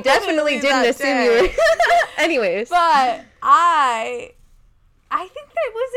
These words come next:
Speaker 2: a day between. Like, I think it was one day I had sex with the bigger dick,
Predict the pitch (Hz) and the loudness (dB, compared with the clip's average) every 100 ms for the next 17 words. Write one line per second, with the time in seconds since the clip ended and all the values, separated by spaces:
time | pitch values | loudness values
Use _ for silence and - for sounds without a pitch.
0 | 480 339 302 370 370 349 294 330 311 233 | -8 -8 -10 -8 -10 -14 -14 -14 -14 -12
1 | 226 277 330 381 370 370 311 247 240 254 | -8 -8 -8 -16 -16 -16 -12 -10 -10 -10
2 | 320 339 - 277 285 294 294 277 269 277 | -10 -8 -6 -6 -8 -10 -10 -14 -14 -20
3 | 262 262 233 220 254 285 285 269 202 165 | -20 -20 -16 -16 -16 -18 -16 -14 -12 -14
4 | - _ | -20 _